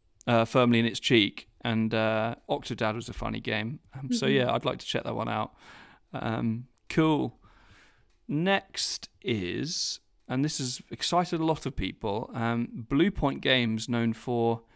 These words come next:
Speaker 1: remake, doing some stunning re-, remastering and remaking of, of older games. They're responsible for the newest version of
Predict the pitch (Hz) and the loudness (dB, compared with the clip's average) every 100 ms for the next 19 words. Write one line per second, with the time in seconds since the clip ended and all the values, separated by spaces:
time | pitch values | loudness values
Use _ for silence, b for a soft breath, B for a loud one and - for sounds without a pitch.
0 | b b b _ 123 120 143 135 123 120 | b b b _ -4 2 4 4 2 -2
1 | - 127 117 - 117 - - 143 135 117 | 0 0 0 -2 -4 -2 -2 0 2 0
2 | 107 113 127 120 117 - - 113 113 113 | -4 -8 -4 0 0 -2 -4 -2 0 0
3 | 113 - 113 107 110 110 107 110 - 113 | -2 -4 -6 -6 -6 -4 -4 -6 -6 -10
4 | 110 110 - 104 107 - 107 101 - 123 | -8 -12 -10 -8 -6 -6 -8 -8 -4 -2
5 | 127 120 - 117 - 113 - 117 113 113 | 0 -2 -4 -6 -8 -12 -8 -4 0 2
6 | 117 110 - 120 117 117 107 104 151 | 2 0 -4 -4 -4 -4 -6 -6 -10